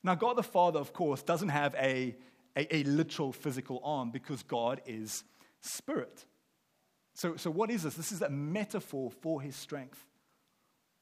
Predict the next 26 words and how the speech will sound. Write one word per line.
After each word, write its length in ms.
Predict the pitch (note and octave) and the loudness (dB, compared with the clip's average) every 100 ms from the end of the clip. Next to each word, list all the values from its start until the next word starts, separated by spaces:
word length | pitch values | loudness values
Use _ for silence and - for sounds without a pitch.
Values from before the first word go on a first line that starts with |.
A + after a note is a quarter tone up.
| _ _ _ _ _ - | _ _ _ _ _ -12
What 140 | D#3+ | -4
we 100 | F3 | -2
learn 320 | D#3+ F#3 E3 | -2 -4 -4
is 120 | C#3 | -6
that 260 | A#2 A2+ G#2+ | -6 -8 -8
God 440 | C3 C#3 F3 F3+ E3+ - _ - | -8 -6 -6 -8 -10 -20 _ -14
uses 680 | A#2 D3 D#3 B2 B2+ A#2 - _ | -8 -6 -4 -4 -4 -4 -10 _
his 180 | - B2 | -10 -10
strength, 760 | - - - D#3 E3 C3 - - - _ _ _ _ _ _ | -8 -10 -8 -6 -6 -8 -18 -20 -20 _ _ _ _ _ _
his 240 | C#3 C3 - | -10 -8 -4
infinite 420 | F#3 G#3 - D3 | -4 -4 -4 -6
strength, 540 | - - D3 C3 - - _ _ _ _ _ _ _ _ _ _ - | -6 -6 -4 -4 -10 -20 _ _ _ _ _ _ _ _ _ _ -10
to 100 | C3+ | -10
fight 720 | - - D#3+ C#3+ B2 - - _ _ | -10 -4 -2 -2 -6 -12 -18 _ _
for 320 | - - A2+ | -14 -10 -8
his 160 | G#2+ - | -8 -12
people. 400 | - G#2+ - F2 _ _ _ _ _ _ _ _ _ _ _ _ _ _ _ _ - | -12 -14 -14 -20 _ _ _ _ _ _ _ _ _ _ _ _ _ _ _ _ -8
And 160 | B2 A#2+ | -6 -2
when 100 | C3+ | -2
he 60 | |
defeats 640 | C3 A#2 - D3+ D3 - - | -2 -4 -4 -4 -4 -8 -10
his 520 | A2 C#3 D3 C#3+ - - | -6 -2 -2 -2 -6 -6
and, 220 | B2 A2+ | -8 -6
and 260 | A#2+ A2+ A2 | -6 -6 -4
their 220 | C3+ C3+ | -2 0
enemies, 540 | C3+ C3+ C#3+ G3 - | -2 -4 -6 -8 -14